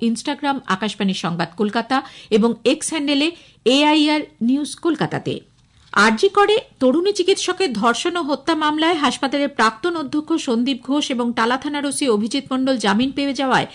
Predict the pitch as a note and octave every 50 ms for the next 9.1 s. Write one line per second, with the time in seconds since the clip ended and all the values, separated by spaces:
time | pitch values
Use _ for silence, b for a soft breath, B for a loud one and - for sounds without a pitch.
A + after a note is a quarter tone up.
0 | B B B - A#3 A#3+ - D#4 F4+ F4 F4+ E4 D4 C#4 C4 D4 D4 D4+ - -
1 | B3 A#3+ C#4 D#4 F4+ F4+ D#4+ D4+ C#4 A#3+ G3 G3 G#3+ F#3+ F#3+ F3+ F3 G3+ G3 -
2 | - F#3+ C#3+ B B B B B B A3 B3 A#3+ G3 A#3 G#3+ A3+ B3+ D4+ D#4+ C#4+
3 | A#3+ A3 A3 A#3+ A#3+ C#4+ C#4 - D#4 D#4 D4+ D4+ C#4+ - C#4+ B3+ G3+ G#3 F#3 F#3+
4 | G3 C4+ D#4 D4+ C#4+ A#3+ G#3+ - C#4 C#4+ C#4 D#4 D4 - - D4 B3+ F3+ C#3 B
5 | B B B B - A#3 B3+ - - F4+ E4+ - - E4 D#4 D4+ D#4 C4 A#3+ B3
6 | A#3+ - - C#4+ - F#3 F#3+ - - E3+ E3 D#3+ E3+ F3+ F3+ F#3+ G3 - G3+ F#3
7 | F#3+ G#3 D#4+ E4 E4 - - D4+ C#4 - D4+ C4+ D#4 D#4 D#4+ - A3 F#3+ G3+ G3+
8 | F3 F3+ - G3 G#3 A#3 C4+ D#4 B B B B B B - A#3 A#3+ B3 B3+ C4
9 | C4